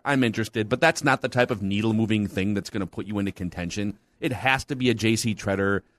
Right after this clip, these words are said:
It has to be a Zadarius Smith or something. Um, and right now, I think most of the sports books actually have the Vikings.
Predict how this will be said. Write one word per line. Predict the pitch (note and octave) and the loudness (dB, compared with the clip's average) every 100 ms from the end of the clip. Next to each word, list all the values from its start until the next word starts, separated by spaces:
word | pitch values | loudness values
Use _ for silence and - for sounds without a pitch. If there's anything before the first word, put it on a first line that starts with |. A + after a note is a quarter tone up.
| _ | _
It | A#2 | -2
has | A#2+ C3 | 0 0
to | - | 0
be | B2+ B2 | 2 4
a | |
Zadarius | A2 G#2+ G#2+ G#2 G#2 G2 | 4 2 4 4 2 0
Smith | - G2+ G2 F2+ - | -2 -2 -2 -4 -10
or | F#2 | -8
something. | F#2+ F2+ G#2+ A2 A#2 - _ _ _ _ | -6 -4 -4 -4 -4 -10 _ _ _ _
Um, | F#2 F2+ E2+ E2 D#2+ - _ _ _ - | -2 0 0 -4 -8 -18 _ _ _ -2
and | B2+ | 2
right | D#3 | 4
now, | C#3+ D3+ | 6 4
I | A#2+ | 4
think | C3 B2 - _ _ _ _ _ - A#2 | 2 0 -4 _ _ _ _ _ -14 2
most | B2+ D#3 | 4 4
of | F3+ | 2
the | B2+ | -2
sports | - G#2+ G#2 | -2 -4 -2
books | D3+ D3+ | -2 0
actually | B2 A#2 D3+ | 2 2 2
have | C3 B2+ | 2 2
the | |
Vikings. | G#2 G2+ A#2 C3 C#3+ | 2 0 2 2 2